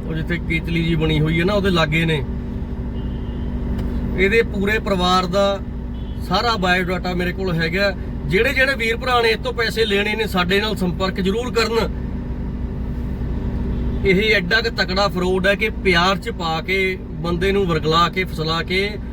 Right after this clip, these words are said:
ਆਪਦੀ ਘਰਵਾਲੀ ਨੂੰ ਨਾਲ ਲਾ ਕੇ ਉਹਨਾਂ ਤੋਂ ਪੈਸੇ ਠੱਗਣ ਦੇ ਵਿੱਚ ਬਹੁਤ ਮਾਹਿਰ ਹੈ। ਇੱਕ ਇਹਦੀ ਸਹੇਲੀ ਆ, ਗਰਲਫ੍ਰੈਂਡ, ਜਿਹੜੀ ਇਹਨੇ ਬਹੁਤ ਟਾਈਮ ਤੋਂ ਰੱਖੀ ਹੋਈ ਆ, ਮੈਂ ਹਜੇ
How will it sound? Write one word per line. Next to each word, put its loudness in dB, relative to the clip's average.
ਆਪਦੀ 2
ਘਰਵਾਲੀ 2
ਨੂੰ 0
ਨਾਲ 2
ਲਾ 2
ਕੇ 0
ਉਹਨਾਂ 0
ਤੋਂ -4
ਪੈਸੇ 0
ਠੱਗਣ 2
ਦੇ 2
ਵਿੱਚ 0
ਬਹੁਤ 2
ਮਾਹਿਰ 4
ਹੈ। 2
ਇੱਕ 2
ਇਹਦੀ 4
ਸਹੇਲੀ 2
ਆ, 4
ਗਰਲਫ੍ਰੈਂਡ, -2
ਜਿਹੜੀ 2
ਇਹਨੇ 2
ਬਹੁਤ 2
ਟਾਈਮ 4
ਤੋਂ 0
ਰੱਖੀ 0
ਹੋਈ 4
ਆ, 6
ਮੈਂ 2
ਹਜੇ 2